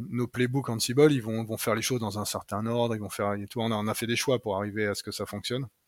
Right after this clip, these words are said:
Et il y en a qui veulent peut-être le faire autrement.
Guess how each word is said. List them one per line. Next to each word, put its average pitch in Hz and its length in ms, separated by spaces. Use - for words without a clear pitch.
Et 117 60
il - 20
y - 20
en 110 100
a 131 120
qui - 100
veulent 104 200
peut-être 113 340
le 110 80
faire 104 180
autrement. 117 480